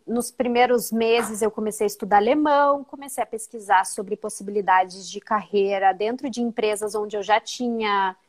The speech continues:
experiência, né, assim, com projetos, business intelligence, que era a, a minha experiência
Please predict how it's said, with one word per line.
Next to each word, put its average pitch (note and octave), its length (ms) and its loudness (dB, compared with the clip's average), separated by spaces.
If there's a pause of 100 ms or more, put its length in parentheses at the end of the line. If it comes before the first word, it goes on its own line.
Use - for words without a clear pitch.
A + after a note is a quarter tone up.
(260)
experiência, A3 960 0
né, G#3+ 240 0
assim, G#3 540 -6
com G#3+ 160 -6
projetos, A3 800 4
business G#3 420 -10
intelligence, G3+ 800 -2
que - 80 -8
era A3+ 400 2 (140)
a, F#3 420 -4
a G3+ 100 -10
minha G3+ 180 -8
experiência F#3 1040 -6